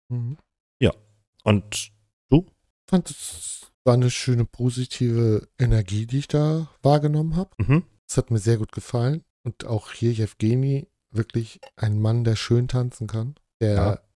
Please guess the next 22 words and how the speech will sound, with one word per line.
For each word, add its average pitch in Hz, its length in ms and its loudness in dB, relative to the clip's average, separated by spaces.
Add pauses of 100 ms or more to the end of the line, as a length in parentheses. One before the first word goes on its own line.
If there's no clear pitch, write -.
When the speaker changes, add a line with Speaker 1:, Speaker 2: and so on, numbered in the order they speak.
Speaker 1:
schön 113 380 0
austanzt 101 880 -6
und 98 160 -6
so. 98 200 -6
Das 101 360 -16 (100)
gefällt 98 380 -6
mir 101 120 -4
bei 98 180 -4
Jewgeni 98 500 -6
immer 104 240 -4
gut. 107 220 -6 (160)
Das - 200 -8
war 104 100 2
flüssig, 147 960 2
das - 300 -10
war, 98 540 -2 (200)
waren 101 280 -4
irgendwie 104 320 -6
keine 101 400 -2
Hacker 131 300 0
drin. 120 580 0
Ich, 101 140 -6